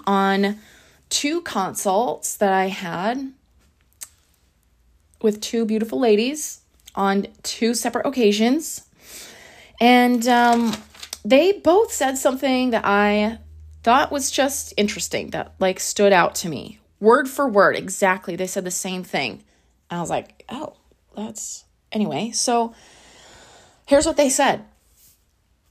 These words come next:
"I have to try everything." That was their words. Exactly. "I have to try everything."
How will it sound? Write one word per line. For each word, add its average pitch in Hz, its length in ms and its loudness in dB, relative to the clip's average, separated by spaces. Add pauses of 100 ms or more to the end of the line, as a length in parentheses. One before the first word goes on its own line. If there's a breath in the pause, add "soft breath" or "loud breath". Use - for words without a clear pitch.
(260)
"I 208 160 0
have 208 460 0
to 208 100 -2
try 175 500 -2
everything." - 680 -8 (2500 soft breath)
That 185 320 0
was 190 300 2
their 185 220 0
words. 196 840 -2
Exactly. 170 800 -2 (120)
"I 190 260 2
have 196 340 -2
to 190 120 -8
try 175 460 -6
everything." - 640 -8